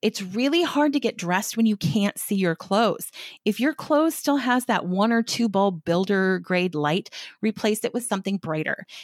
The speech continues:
If you want to make your closet a little more boutique-y and feel a little special, you can put a bright little chandelier in there for fun. Personally, my closet is long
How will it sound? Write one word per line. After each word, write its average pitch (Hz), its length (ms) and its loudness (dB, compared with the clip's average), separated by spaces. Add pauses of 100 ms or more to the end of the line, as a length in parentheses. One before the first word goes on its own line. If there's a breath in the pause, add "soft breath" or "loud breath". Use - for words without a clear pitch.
(160 loud breath)
If 214 120 -2
you 226 120 2
want 196 180 2
to 233 80 0
make 269 160 0
your 320 80 0
closet 254 400 0
a 233 60 0
little 208 440 0
more 220 220 0
boutique-y 220 680 -4
and 202 120 0
feel 190 180 -4
a - 20 -2
little 214 160 -2
special, 202 560 -2 (260 loud breath)
you 233 160 0
can 302 160 0
put 285 180 0
a 269 60 2
bright 190 240 -2
little 220 160 0
chandelier 196 540 0
in 165 80 -2
there 156 120 0
for 185 160 -4
fun. 156 380 -2 (360 loud breath)
Personally, 269 680 0
my 185 260 2
closet 190 520 -2
is 170 120 -2
long 170 640 2